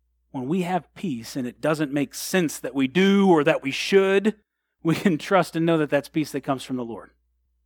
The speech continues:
And that's what the church had here. That whenever God's people have a healthy fear of the Lord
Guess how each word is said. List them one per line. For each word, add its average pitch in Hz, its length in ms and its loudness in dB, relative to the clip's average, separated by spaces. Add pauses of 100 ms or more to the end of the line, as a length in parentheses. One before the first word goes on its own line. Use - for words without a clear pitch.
(180)
And 139 140 -8
that's 185 260 -6
what 160 80 -8
the 151 80 -6
church 151 320 -4
had 135 280 -10
here. 92 280 -20 (640)
That 175 140 4
whenever 190 320 6
God's 214 460 4
people 175 420 4
have 170 200 2
a 165 120 4
healthy 233 560 2
fear 254 560 0
of 254 200 0
the 302 100 0
Lord 226 460 6